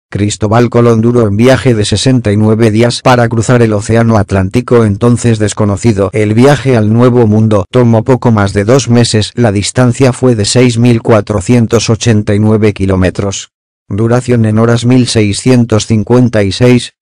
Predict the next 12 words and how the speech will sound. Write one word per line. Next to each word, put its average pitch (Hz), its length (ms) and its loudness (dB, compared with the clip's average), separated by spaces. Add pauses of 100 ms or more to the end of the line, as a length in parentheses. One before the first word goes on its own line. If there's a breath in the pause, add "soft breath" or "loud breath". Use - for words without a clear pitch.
a 110 240 -4
razón 117 380 0
de 104 100 0
cuatro 117 400 0
kilómetros 107 720 -2
por 107 180 -2
hora, 80 200 -4 (380)
que 113 140 -2
hacen 113 300 0
cien 120 320 2
kilómetros 101 640 -2
diarios. 82 500 -4